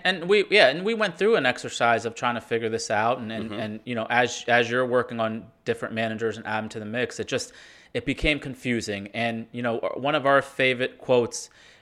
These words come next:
Speaker 1: um, and I'm gonna paraphrase a little bit here: is, uh, "Perfection is achieved when there's nothing else to take away, uh, not adding more shit." And so we've always said,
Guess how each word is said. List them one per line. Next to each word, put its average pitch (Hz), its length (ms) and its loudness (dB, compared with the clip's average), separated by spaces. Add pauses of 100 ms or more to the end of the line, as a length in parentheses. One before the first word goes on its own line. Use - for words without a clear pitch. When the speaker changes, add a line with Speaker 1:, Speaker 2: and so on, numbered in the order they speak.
Speaker 1:
um, 113 380 2
and 117 140 -4
I'm 117 80 -2
gonna 113 80 -6
paraphrase 120 500 2
a 110 60 -6
little 110 160 -2
bit 107 160 -2
here: 110 260 -2
is, - 240 -8
uh, 120 100 -2
"Perfection - 600 0
is 120 100 -6
achieved 120 560 -4
when 113 200 -4
there's 113 200 -2
nothing 113 380 -2
else 110 220 0
to - 80 -16
take - 260 -4
away, 92 320 -4 (380)
uh, 104 280 -2
not 117 480 0
adding 117 360 4
more 110 200 -2
shit." - 460 -4
And 110 200 -8
so 120 200 0
we've 123 240 -2
always 135 260 4
said, 117 340 4